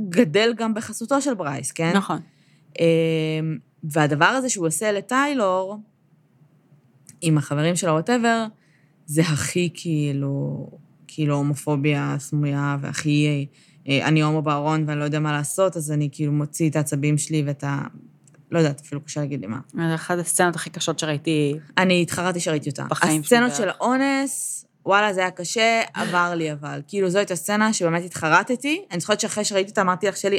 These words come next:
Speaker 1: אל תראי."
Speaker 2: כן.
Speaker 1: כאילו, תדלגי. אני באמת התחרטתי שראיתי אותה. אמ, כן, זו הייתה סצנה ממש קשה. אמ, ואני כן, ב-,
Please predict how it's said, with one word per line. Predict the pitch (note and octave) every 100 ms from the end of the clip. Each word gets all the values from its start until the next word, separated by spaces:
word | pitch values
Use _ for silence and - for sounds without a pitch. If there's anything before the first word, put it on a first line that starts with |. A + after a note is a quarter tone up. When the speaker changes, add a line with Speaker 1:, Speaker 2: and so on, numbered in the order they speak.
| -
Speaker 1:
אל | E3+
תראי." | E3 C#3+ B2 _ -
Speaker 2:
כן. | - E3 E3 -
Speaker 1:
כאילו, | G#3+ F3
תדלגי. | F3 F3 E3 E3+ - _ -
אני | F#3
באמת | F3+ F#3+
התחרטתי | - F3 E3+ E3+
שראיתי | E3 C#3+ -
אותה. | - - _ _ _ _ _ _ _ _
אמ, | D#3+ D#3 D3+ D3+ D3+ D3+ C#3 _ _ _ _ _ _ _ _ _ _ _ - - _ _ -
כן, | - C#3
זו |
הייתה | C3+ D#3+
סצנה | F3+ F3
ממש | C#3+ D3+
קשה. | - D#3+ - E3+ D4 _ - - - - _ -
אמ, | E3 E3 D#3 D#3 D3+ D#3 D#3 - _ _ _
ואני | E3+ D3+ D#3+ D#3+ D#3 D#3 - D#3+ D#3+ -
כן, | G3+ A3 C#4+ C#4+ - _ _ _ _ _ _ _ _ -
ב-, | F3